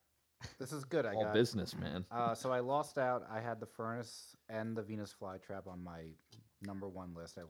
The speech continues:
Speaker 1: lost both of those, but
Speaker 2: Sure.
Speaker 1: I get my next one, which also is from Saw X.
Speaker 2: Mm-hmm.
Speaker 1: It is the brain surgery
Speaker 2: <laughs>
Speaker 1: trap.
Speaker 2: Just,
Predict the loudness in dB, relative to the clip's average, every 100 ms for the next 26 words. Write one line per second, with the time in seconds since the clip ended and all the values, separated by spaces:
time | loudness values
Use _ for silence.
0 | -6 -4 -4 -4 -4 -4 -6 -6 -10 6
1 | 12 12 12 6 -10 -4 -2 2 0 -2
2 | -6 -2 0 -2 0 0 0 -2 -6 4
3 | 6 8 6 4 2 -2 -6 -4 -4 -4
4 | -6 -10 -10 -14 -16 _ _ 0 2 -2
5 | _ _ -20 -4 -2 4 4 4 2 2
6 | 4 2 4 4 4 4 2 -2 -4 -2
7 | -2 -2 -2 -2 -4 -4 2 4 2